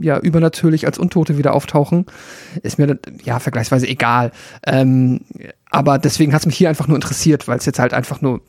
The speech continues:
ne, wir haben ja drüber gesprochen und es ist ja diesmal auch wieder ein Virus, also es ist ein infizierten Film oder ein Zombie-Film. Der Film selber ist ja anscheinend der Meinung, ein Zombie-Film zu sein. Deswegen, ähm, ja, ergibt ja auch Sinn mit dem Buch und Zombie Survival Guide und, äh, aber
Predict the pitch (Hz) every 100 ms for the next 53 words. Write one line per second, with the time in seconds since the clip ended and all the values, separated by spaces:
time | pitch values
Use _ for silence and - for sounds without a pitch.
0 | - 156 160 131 139 135 139 147 143 -
1 | 156 160 151 - - - 151 139 135 123
2 | 147 139 - 143 131 - 147 139 170 170
3 | 156 143 147 143 147 - - 220 220 185
4 | 190 170 160 185 170 170 - 170 165 165
5 | - - - 151 139 165 147 160 170 160
6 | - 151 - 180 196 - 214 202 185 170
7 | 147 175 175 180 185 185 175 175 190 214
8 | - - - - 110 - 143 135 135 135
9 | 131 127 127 127 - _ _ - 135 -
10 | _ _ - _ _ _ - 175 151 151
11 | 139 131 139 135 175 147 147 - 139 127
12 | - - - - - 143 139 147 123 131
13 | 143 135 139 143 139 131 131 - 131 127
14 | - 139 139 131